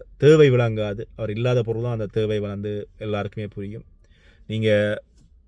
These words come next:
சுருக்கமா சொல்ல போனா, அந்த டி சி சி கூட்டங்கள்ல டாக்டர் அர்ச்சனா இப்ப இல்ல, என்ன நடக்குதுன்னு உங்களுக்கு தெரியாது, என்னென்ன விஷயங்கள் வருது,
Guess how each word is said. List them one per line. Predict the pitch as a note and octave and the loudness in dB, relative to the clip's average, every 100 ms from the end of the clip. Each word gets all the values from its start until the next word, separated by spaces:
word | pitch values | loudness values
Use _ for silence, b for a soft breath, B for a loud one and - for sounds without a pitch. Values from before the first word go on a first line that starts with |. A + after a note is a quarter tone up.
| _ _ | _ _
சுருக்கமா | - B2+ A#2 C#3 C3 | -8 -4 0 2 2
சொல்ல | B2 B2+ | 4 2
போனா, | A#2 B2 | 2 0
அந்த | B2 | 0
டி | A2+ B2 | 0 2
சி | B2 | 2
சி | A#2+ | 0
கூட்டங்கள்ல | G#2+ A2+ A2+ G#2+ A2 A2+ | -2 -4 -4 -4 -4 -2
டாக்டர் | G#2+ G2 G#2+ | -4 -4 -6
அர்ச்சனா | G2 A2+ | -4 -8
இப்ப | G#2 A2+ G#2+ | -6 -4 -4
இல்ல, | G2+ G#2 G#2+ A2 | -4 -4 -4 -4
என்ன | - G#2+ G#2 | -8 -10 -8
நடக்குதுன்னு | G#2 G2+ G#2 G2+ G2+ | -8 -8 -8 -8 -10
உங்களுக்கு | G#2 G2+ G2+ G2+ | -10 -10 -8 -10
தெரியாது, | - G2 G2+ G2 G#2+ | -10 -8 -8 -6 -6
என்னென்ன | A2+ A2 | -6 -6
விஷயங்கள் | G#2+ G#2 A2 G#2 G#2+ | -8 -8 -10 -8 -6
வருது, | G#2+ G#2+ | -6 -6